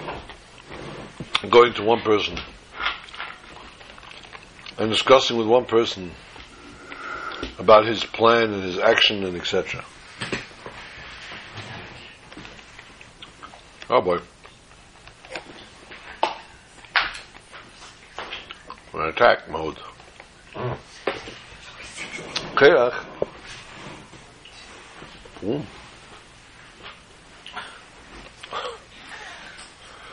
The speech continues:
Wow. Kerach went to every single Shevet. Now the fact is,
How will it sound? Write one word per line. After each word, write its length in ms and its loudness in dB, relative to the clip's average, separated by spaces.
Wow. 260 2
Kerach 520 6
went 340 8
to 180 0
every 300 4
single 320 0
Shevet. 340 4
Now 120 8
the 60 4
fact 360 8
is, 340 -2